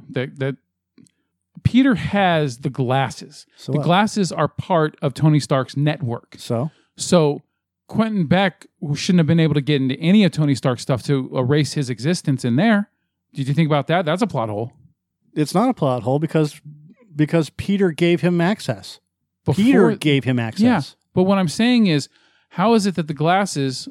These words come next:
Speaker 1: like, like, when he's talking to the com-, you know, the, whatever the fuck computer's name is,
Speaker 2: Edith.
Speaker 1: okay? Right? How is it never mentioned, "Hey, this fucking guy used to be part of Stark Tech"?
Speaker 2: Because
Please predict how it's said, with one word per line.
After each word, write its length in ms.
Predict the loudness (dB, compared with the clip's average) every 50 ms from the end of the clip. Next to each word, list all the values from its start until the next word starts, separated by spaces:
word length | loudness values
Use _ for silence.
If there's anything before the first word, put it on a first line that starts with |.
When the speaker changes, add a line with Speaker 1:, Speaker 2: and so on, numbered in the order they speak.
| -12 -6
Speaker 1:
like, 320 | -2 -2 -2 -2 -4 _ _ _ _ _
like, 220 | -4 -2 -2 -2 0
when 140 | 0 0 2
he's 200 | 2 0 0 -2
talking 400 | -2 0 0 0 0 0 -2 0
to 60 | 0 -2
the 80 | -2
com-, 240 | -2 -2 -2 -2 -2
you 140 | -2 -2 -2
know, 100 | -2 -2
the, 120 | -4 -6 -8 -10
whatever 280 | -6 -4 -2 -2 -2 -2
the 80 | -4
fuck 200 | -6 -8 -8 -8 -6
computer's 400 | -8 -4 -2 0 0 0 -2 -2
name 200 | -2 -2 -2 -2
is, 80 | -2 -2
Speaker 2:
Edith. 260 | -2 -2 -2 -2 -2
Speaker 1:
okay? 180 | -2 -4 -6 -8 _ _ _ _ _ _ _ _
Right? 280 | -4 -2 0 0 -2 -4 _ _ _ _ _ _ _ _
How 200 | -2 0 0 0
is 100 | 2 0
it 100 | 0 0
never 280 | 2 0 2 2 2 2
mentioned, 440 | 2 2 2 2 0 0 -2 -2 -2
"Hey, 340 | -2 -2 -2 -2 -4 -4 -6
this 280 | -8 -6 -8 -8 -8 -8
fucking 340 | -8 -8 -6 -4 -4 -4 -2
guy 480 | 0 0 0 0 0 -2 -2 -4 -6 -10 -16
used 280 | -18 -14 -10 -10 -10 -8
to 40 | -8
be 80 | -10
part 200 | -8 -6 -4 -6
of 80 | -4 -4
Stark 240 | -4 -4 -6 -6 -6
Tech"? 200 | -8 -10 -10 -12 _ _ -2
Speaker 2:
Because 480 | -2 -2 2 2 0 0 0 -4 -12